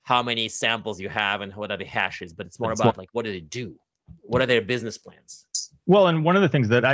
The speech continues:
Speaker 2: I, so I've, I've seen this Virus Total report, and one of the things I thought was really interesting in there is, again, you know, like, uh, you know, I, I, I think of, and I think a lot of people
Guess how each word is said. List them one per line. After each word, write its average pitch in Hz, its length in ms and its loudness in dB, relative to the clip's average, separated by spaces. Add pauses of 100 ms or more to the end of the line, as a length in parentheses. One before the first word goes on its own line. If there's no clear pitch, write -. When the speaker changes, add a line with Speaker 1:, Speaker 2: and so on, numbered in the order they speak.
(120)
Speaker 2:
I, 117 340 -4
so - 120 -2
I've, 107 180 0
I've 107 200 -2 (240)
seen 165 180 2
this 160 140 4
Virus 110 280 2
Total 110 180 -4
report, 104 320 -4
and 107 60 -2
one 123 100 0
of 123 60 0
the 104 40 -6
things 113 140 0
I 113 100 4
thought - 220 2
was 104 120 -2
really 104 300 4
interesting - 460 0
in 156 200 2
there 104 280 6
is, 104 400 4 (600)
again, 120 400 2
you 127 100 -8
know, 113 60 -4
like, 110 180 -6 (100)
uh, - 120 -12
you 131 140 -4
know, 117 80 -6
I, 135 200 2
I, 113 220 -2
I 120 140 0
think 131 340 -2
of, 113 360 0
and 131 100 4
I 113 80 4
think 113 140 0
a 107 40 -2
lot 107 180 2
of 95 60 -8
people 107 420 -4